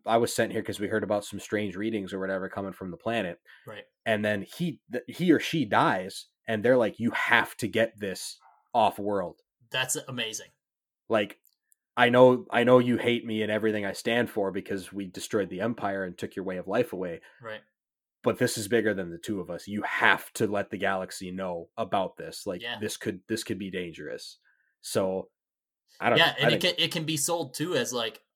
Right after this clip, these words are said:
Speaker 2: a, not to hit a chord here, but as, like, a pandemic scenario, right? So
Speaker 1: Yeah,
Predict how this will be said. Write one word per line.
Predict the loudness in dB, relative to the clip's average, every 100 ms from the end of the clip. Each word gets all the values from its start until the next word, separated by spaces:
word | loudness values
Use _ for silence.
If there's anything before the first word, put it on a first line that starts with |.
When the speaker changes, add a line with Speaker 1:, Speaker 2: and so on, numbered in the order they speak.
| _
Speaker 2:
a, | -6 -6 -8 _ _ _ _ -4
not | -2 0
to | -2 -2 -6 _ -10
hit | -4 -2
a | -2
chord | -2 0 -2
here, | -6 -6 -6
but | -8 -6
as, | -6 -4
like, | -6
a | -6
pandemic | -6 -6 -4 -6 -6 -8
scenario, | -8 -8 -10 -10 -14 -16
right? | -14 -10 -8
So | -6
Speaker 1:
Yeah, | -2 -2